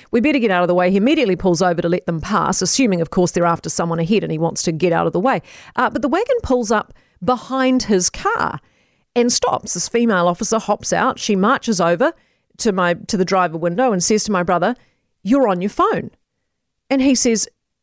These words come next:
"It's a hands-free call. It's coming through the car speaker." She says, "No, no, you had your phone up to your ear." He says, "No, no, I never had it to my ear. It's been on speaker. My boys can testify to that because we were all listening to the conversation.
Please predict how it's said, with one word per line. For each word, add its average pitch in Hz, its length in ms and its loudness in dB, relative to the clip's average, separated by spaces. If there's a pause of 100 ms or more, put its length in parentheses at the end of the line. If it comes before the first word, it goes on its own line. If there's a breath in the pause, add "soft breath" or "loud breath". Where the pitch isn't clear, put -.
(360)
"It's 254 160 -2
a 233 60 -4
hands-free 226 560 -2
call. - 380 -2
It's - 140 -2
coming 202 300 -2
through 185 160 -2
the 160 80 -2
car 170 240 -2
speaker." - 320 -2
She 262 160 0
says, 262 240 0
"No, 339 140 0
no, 180 240 -4 (420 soft breath)
you 294 120 4
had 311 200 0
your 285 100 -2
phone 240 280 0
up - 140 -4
to 214 100 -4
your 196 160 0
ear." 165 300 -2 (560)
He 285 100 2
says, 277 220 0
"No, 320 100 2
no, 190 240 0
I 233 140 2
never 247 420 4
had 233 220 -2
it - 100 -4
to - 120 -6
my 170 180 0
ear. 185 260 0
It's - 140 -8
been 220 180 2
on 185 140 0
speaker. 240 400 -2
My 196 160 2
boys 180 260 2
can 170 160 0
testify 254 480 0
to 226 80 0
that 214 220 -2
because 202 200 -4
we 170 120 0
were 175 80 -2
all 349 200 2
listening 190 360 0
to - 80 -8
the 165 80 -2
conversation. 208 640 -2